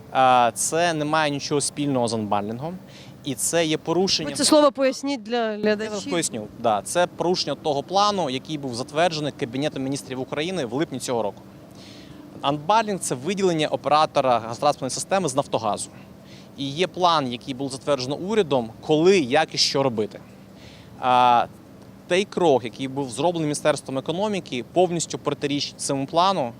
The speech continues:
Speaker 1: і є грубим порушенням цього плану. Це по-перше. Тепер, що стосується наслідків.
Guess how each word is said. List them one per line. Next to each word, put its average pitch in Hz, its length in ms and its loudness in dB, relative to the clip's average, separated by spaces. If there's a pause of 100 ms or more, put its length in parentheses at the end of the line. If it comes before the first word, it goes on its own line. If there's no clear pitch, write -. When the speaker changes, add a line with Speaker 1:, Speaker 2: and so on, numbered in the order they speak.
(500)
Speaker 1:
і 135 80 -6
є 131 280 -4 (200)
грубим 160 420 0
порушенням 135 600 -4
цього 98 240 -10
плану. 98 280 -10 (300)
Це 160 160 -4
по-перше. 110 500 -2 (420)
Тепер, 214 300 -4
що 202 180 -4
стосується 170 560 -4
наслідків. - 560 -4